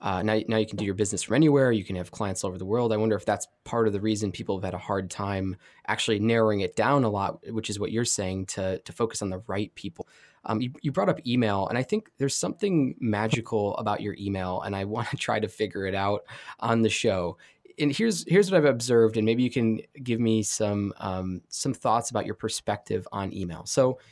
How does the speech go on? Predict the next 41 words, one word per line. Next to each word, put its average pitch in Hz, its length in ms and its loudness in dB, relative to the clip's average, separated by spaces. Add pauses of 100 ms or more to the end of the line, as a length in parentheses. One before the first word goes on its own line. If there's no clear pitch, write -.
(520)
your 147 140 -2
email's 175 500 2
a 117 60 -6
blast 110 420 -2
to 131 80 -4
read. 98 340 -4 (200)
They're 98 160 -2
all 101 160 0
really 107 220 2
fun, 98 400 -8 (540)
and 131 480 2 (1040)
they 120 120 0
keep 151 220 -4
you 165 120 4
engaged, 107 540 2 (160)
and 139 240 4
they 147 200 2 (100)
always 170 440 4
sell. - 520 -4 (380)
Like, 131 220 2
I 135 100 2
think 170 260 0
there's, 139 280 4
there's 127 200 -2
kind 151 140 2
of 135 60 2
the 117 100 6
Gary 110 280 4
Vaynerchuk 107 600 0
world, 107 400 2
which 107 200 -4
is 98 160 -2
the 101 100 -4
jab, 104 320 -2
jab, 98 220 0
jab, 95 220 -2
right 90 200 -4
hook, - 280 -8
which - 140 -6
is, 95 160 -4
like, 95 280 -4